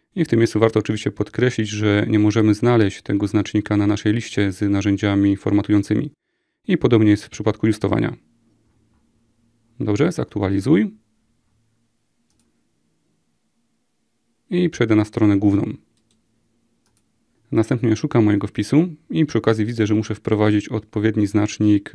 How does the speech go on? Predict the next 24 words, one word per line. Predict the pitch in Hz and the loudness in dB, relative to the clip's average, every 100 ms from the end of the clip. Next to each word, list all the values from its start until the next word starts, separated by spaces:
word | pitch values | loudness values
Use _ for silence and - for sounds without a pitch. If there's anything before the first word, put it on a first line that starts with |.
| 107 | -12
czytaj | - 107 | -4 -2
dalej | 101 101 135 170 _ _ _ _ _ _ | 2 2 2 -2 _ _ _ _ _ _
w | |
odniesieniu | 160 151 110 - 113 113 107 | 2 4 4 2 2 4 2
do | 104 - 104 101 | 0 0 0 0
wpisu | - 107 107 | -4 -2 0
skróty | 101 - 113 | 0 -2 -2
klawiszowe. | 104 98 95 101 - - _ _ _ _ _ _ _ _ _ _ | 0 0 0 -4 -4 -8 _ _ _ _ _ _ _ _ _ _
OK, | 113 110 - - | -2 0 -2 -4
ale | - 156 | 0 2
na | 117 | 4
razie | 107 104 104 | 4 0 -4
szukam | - - - 104 101 110 - | -6 -6 -2 0 0 -4 -6
grafiki | 104 101 101 120 107 | -4 -2 -2 -4 -4
komputerowej, | 104 101 101 101 95 120 185 175 _ _ _ _ | -4 -4 -2 -2 2 0 0 -6 _ _ _ _
znacznik | 104 101 113 110 110 - | -6 0 2 2 -2 -4
czytaj | - 117 107 | -6 -2 -2
dalej | 101 101 127 185 180 _ _ _ _ - | 0 2 2 0 -4 _ _ _ _ -4
i | |
automatycznie | 196 151 120 110 120 110 | -2 2 2 2 0 2
mamy | 107 104 | 4 2
również | 104 104 - | 2 0 2
numerację | 104 104 101 101 | 2 2 0 -4
stron, | - 104 107 113 | -4 -2 -2 -4